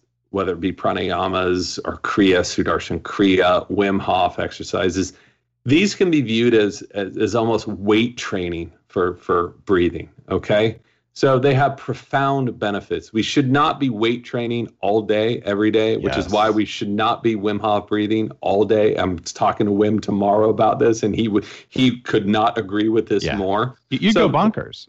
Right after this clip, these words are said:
Speaker 2: Uh, I mean, anyone who does that kind of stuff, including, uh, Stan Grof, would tell you, "Try holotropic breathing all the time and see what <laughs> happens." It's not good.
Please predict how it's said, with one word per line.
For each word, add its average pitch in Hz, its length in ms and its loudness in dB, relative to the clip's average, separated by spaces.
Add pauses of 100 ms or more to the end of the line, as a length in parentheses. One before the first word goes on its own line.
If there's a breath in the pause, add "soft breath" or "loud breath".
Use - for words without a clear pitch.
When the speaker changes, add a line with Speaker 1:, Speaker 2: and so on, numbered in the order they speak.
Speaker 2:
Uh, 104 260 -4
I 104 120 -4
mean, 117 240 -6
anyone 151 400 0
who 127 140 0
does 113 280 -4
that 110 200 -4
kind 104 220 -6
of 90 160 -6
stuff, - 360 -6
including, 101 560 -4
uh, 92 100 -4
Stan 117 260 -2
Grof, 127 300 0
would - 140 -12
tell 90 120 -6
you, 85 200 -6
"Try 104 300 -8
holotropic 101 600 -4
breathing 131 300 2
all 82 100 -2
the 87 60 -4
time 90 200 -4
and 82 120 -4
see 110 100 -2
what 104 80 0
<laughs> - 40 -4
happens." 180 520 2
It's 190 140 2
not 160 180 0
good. - 380 -4